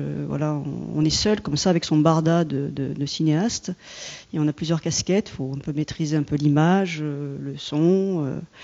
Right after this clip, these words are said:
et, euh, et donc, euh, c'est, c'est du matériel un peu lourd, donc on se déplace un peu avec lenteur, mais ce qui, euh, ce qui allait avec le, le sujet, puisque les animaux, quand ils se posent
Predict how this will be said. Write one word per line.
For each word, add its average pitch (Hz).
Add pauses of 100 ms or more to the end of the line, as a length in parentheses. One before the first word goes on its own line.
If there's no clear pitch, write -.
(520)
et, 143
euh, - (1080)
et 131
donc, 147
euh, 139
c'est, -
c'est -
du 139
matériel 143
un 143
peu 156
lourd, 190
donc 151
on -
se 139
déplace 143
un 147
peu 139
avec 151
lenteur, 185
mais 156
ce -
qui, 156
euh, 180 (300)
ce -
qui -
allait 170
avec 160
le, 143 (200)
le 165
sujet, 156 (640)
puisque -
les 147
animaux, 170 (960)
quand 160
ils 156
se -
posent 165